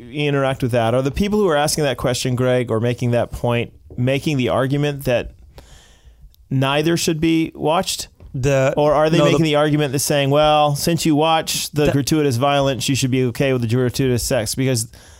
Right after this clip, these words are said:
Speaker 1: that
Speaker 2: Right.
Speaker 1: seems like a really bad argument. The
Speaker 2: The
Speaker 1: first one seems like a good one, which
Speaker 2: the,
Speaker 1: is,
Speaker 2: the
Speaker 1: like, if
Speaker 2: argument, I think, is that if, if you can find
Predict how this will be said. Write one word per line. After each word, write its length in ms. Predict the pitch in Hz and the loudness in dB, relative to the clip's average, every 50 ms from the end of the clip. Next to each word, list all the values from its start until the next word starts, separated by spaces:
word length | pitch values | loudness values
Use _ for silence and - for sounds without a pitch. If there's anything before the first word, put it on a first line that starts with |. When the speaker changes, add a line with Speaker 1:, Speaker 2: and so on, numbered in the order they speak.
| - - | -6 -2
Speaker 1:
that 100 | - 165 | 0 2
Speaker 2:
Right. 120 | 190 - | 2 2
Speaker 1:
seems 260 | - 208 202 185 160 - | 0 0 0 0 0 0
like 160 | 165 151 151 | -2 -2 0
a 60 | 147 | 0
really 200 | 147 151 143 131 | 0 0 0 0
bad 320 | 117 104 135 131 131 131 | 0 0 -2 0 0 0
argument. 460 | 123 117 113 101 110 104 110 110 - - | 0 0 0 -2 -2 -2 -4 -4 -4 -2
The 60 | 131 | -2
Speaker 2:
The 80 | 151 | 0
Speaker 1:
first 280 | 185 180 208 214 - - | 0 0 0 -2 -2 -2
one 340 | 139 127 120 117 117 101 90 | -2 0 0 -2 -4 -4 -4
seems 260 | - - 147 135 120 | -4 -2 -2 0 0
like 120 | 139 123 | 0 0
a 60 | 117 117 | 0 -2
good 180 | 117 156 143 | -2 -2 0
one, 280 | 131 117 95 92 87 92 | 0 -2 -2 -4 -4 -4
which 180 | 113 135 165 | -4 -2 0
Speaker 2:
the, 60 | 143 131 | 0 0
Speaker 1:
is, 160 | 127 123 - | 0 0 0
Speaker 2:
the 80 | 131 | 0
Speaker 1:
like, 80 | 127 127 | 0 2
if 40 | 156 | 2
Speaker 2:
argument, 520 | 156 - 165 180 175 165 151 143 139 - - | 0 0 0 0 0 0 0 -2 -4 -6 -8
I 120 | - - 131 | -6 -6 -4
think, 240 | - - 165 143 147 | -2 -2 -2 0 -2
is 140 | 135 123 | -2 0
that 260 | 110 131 117 120 - - | 0 0 0 -2 -2 -2
if, 380 | 151 147 139 - - - - - | -4 -4 -4 -6 -10 -12 -12 -6
if 260 | - 165 190 - - - | -4 -2 -2 -2 0 0
you 160 | 180 175 156 | 0 0 0
can 240 | - - 160 147 135 | 0 0 0 0 -2
find 600 | - - - 147 139 139 139 139 139 139 139 - | -4 -4 -2 0 0 2 0 0 0 -2 -4 -6